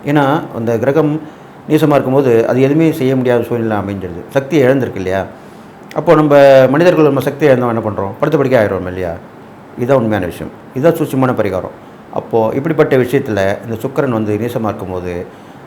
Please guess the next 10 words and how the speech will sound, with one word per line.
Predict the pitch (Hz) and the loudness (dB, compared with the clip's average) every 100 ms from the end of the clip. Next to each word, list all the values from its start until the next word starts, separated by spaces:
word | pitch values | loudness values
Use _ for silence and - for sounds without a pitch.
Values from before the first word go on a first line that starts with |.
| - - | -20 -10
நீங்கள் | 117 117 104 98 - - - - - - - - | -6 -4 -2 -4 -6 -14 -20 -20 -20 -20 -10 -4
அந்த | 110 107 104 101 | -2 0 -2 0
படுத்தபடியா | 147 175 160 143 139 | 0 0 2 6 6
இருக்கிற, | 127 117 107 - | 4 0 -4 -6
இருக்கக்கூடிய | 120 123 113 104 98 95 - - - | -6 -6 -4 -4 -2 -4 -6 -14 -6
நோயாளிகளுக்கோ | 123 127 117 104 95 98 95 | 0 2 2 0 -4 -4 -4
அல்லது | - 117 110 | -2 -2 0
அனாதை | 113 120 | 2 4
ஆசிரமத்தில் | 117 - 104 98 | 2 0 -8 -6
உள்ளவங்களுக்கோ | 98 95 90 92 | -6 -6 -6 -6